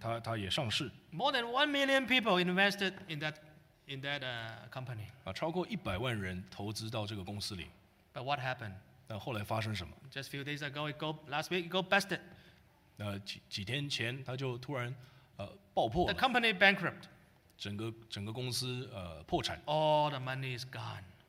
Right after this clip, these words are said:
Speaker 1: 那所有的钱都没了。
Speaker 2: According to some estimate, more than two hundred billion U S dollar vaporized.
Speaker 1: 那说了大概有这个，呃，两，两千亿美金就，就，就蒸发了。
Speaker 2: More than one million investor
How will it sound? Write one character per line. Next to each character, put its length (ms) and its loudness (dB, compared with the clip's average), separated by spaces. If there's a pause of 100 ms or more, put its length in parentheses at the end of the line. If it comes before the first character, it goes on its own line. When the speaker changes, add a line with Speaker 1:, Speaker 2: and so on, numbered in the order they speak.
(160)
Speaker 1:
那 120 -6
所 180 0
有 140 4
的 40 0
钱 240 2
都 80 0
没 180 -2
了。 140 -10
Speaker 2:
According 360 2
to 120 -6
some 320 -4
estimate, 440 -6
more 200 2
than 160 2
two 220 12
hundred 320 12
billion 400 12
U 100 2
S 140 0
dollar 340 -2 (220)
vaporized. 680 -2 (880)
Speaker 1:
那 180 -4
说 240 -2
了 220 -4
大 180 -2
概 140 -2
有 360 -6 (240)
这 140 -10
个， 500 -6 (360)
呃， 120 -10
两， 240 -6 (120)
两 180 -6
千 260 -2
亿 300 -4 (220)
美 160 -4
金 180 -6
就， 320 -6 (500)
就， 160 -12 (120)
就 180 -10
蒸 180 -2
发 200 -2
了。 0 -
Speaker 2:
More 160 0
than 200 -6
one 200 2
million 520 0
investor 580 -6